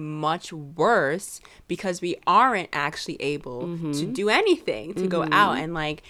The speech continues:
Speaker 1: even before, maybe I was, like, watching people's stories or on Instagram or something like that, but it was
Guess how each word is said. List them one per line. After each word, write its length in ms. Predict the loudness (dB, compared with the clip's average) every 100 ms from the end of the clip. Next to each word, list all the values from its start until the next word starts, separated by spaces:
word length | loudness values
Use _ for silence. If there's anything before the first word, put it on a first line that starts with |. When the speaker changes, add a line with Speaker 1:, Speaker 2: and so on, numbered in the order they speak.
| -10
Speaker 1:
even 300 | -4 -2 -2
before, 500 | -4 -6 0 0 2
maybe 320 | 0 -4 -4
I 140 | -4 -4
was, 380 | -2 -2 -2 -4
like, 180 | -8
watching 260 | -6 -6 -6
people's 300 | -12 -10 -12
stories 560 | -8 -6 -6 -6 -8 -10
or 160 | -10
on 220 | -8 -8
Instagram 460 | -8 -10 -12 -10 -10
or 40 | -10
something 260 | -12 -12
like 180 | -12 -8
that, 320 | -4 -4 -4
but 300 | -4 -4 -6 _ _ _ _ _ _ -2
it 180 | -2 0
was 600 | 2 2 0 -6 -14